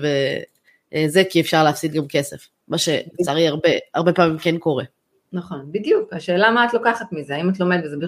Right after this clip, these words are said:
Speaker 2: בכלל, בכל תחום בחיים, אני חושבת, זה לא רק בנדל"ן. אם את לא לוקחת אחריות, וזה הכל, "אכלו לי, שתו לי, והוא עשה לי, ו-, ואני פה קורבן", אז, אה, אז ככה גם החיים שלך יראו.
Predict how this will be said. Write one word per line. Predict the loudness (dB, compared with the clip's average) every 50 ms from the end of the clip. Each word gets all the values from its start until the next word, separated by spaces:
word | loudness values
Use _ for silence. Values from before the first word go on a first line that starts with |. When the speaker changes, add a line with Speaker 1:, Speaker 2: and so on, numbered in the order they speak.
| -10 _
Speaker 2:
בכלל, | -16 -4 0 2 2 4 4
בכל | 2 2 2 2 2 2 2
תחום | 0 0 2 2
בחיים, | 2 2 2 0 -2 -2 -2
אני | -6 -6 -6
חושבת, | -8 -6 -2 0 0 0 0 -2 -4 -6 _ _ _ _ _ _ -4
זה | 0 2
לא | 4 4
רק | 4 4
בנדל"ן. | 2 2 2 4 4 4 2 2 0 -4 -8 _ _ _ _ _ _ _ _ -10
אם | -8 -8 -8
את | -2 2 4
לא | 6 6
לוקחת | 6 6 2 2 2 0 -2 -2
אחריות, | -4 0 2 4 4 4 4 4 2 -2
וזה | -4 -4 -2 -2
הכל, | -4 0 2 2 2 4 2
"אכלו | 2 0 0 0 2 2 2
לי, | 2 0
שתו | 0 -4 -8 -2 0 2 4
לי, | 4 4 4 2 2
והוא | 0 2 2 2
עשה | 0 0 0 0 0 2 2
לי, | 2 0 0 0
ו-, | -2 -4 -4 -6 -4 -4
ואני | -4 -4 -4 -4 -4 -4 -4 -4 -6 -4 0
פה | 0 0 0 0
קורבן", | -2 -2 -2 -4 -6 -6 -6 -8 -10 -16 -20 _ _ _ _ _ _ _
אז, | -6 -4 -4 -6 -4 -2 0
אה, | 2 2 2 2 2 0 0 -2 -2
אז | -4 -2
ככה | -2 -2 0 2 2
גם | 2 4 2 2
החיים | 2 0 0 0 0
שלך | -2 -4 -2 0
יראו. | 0 2 4 4 4 4 2 -2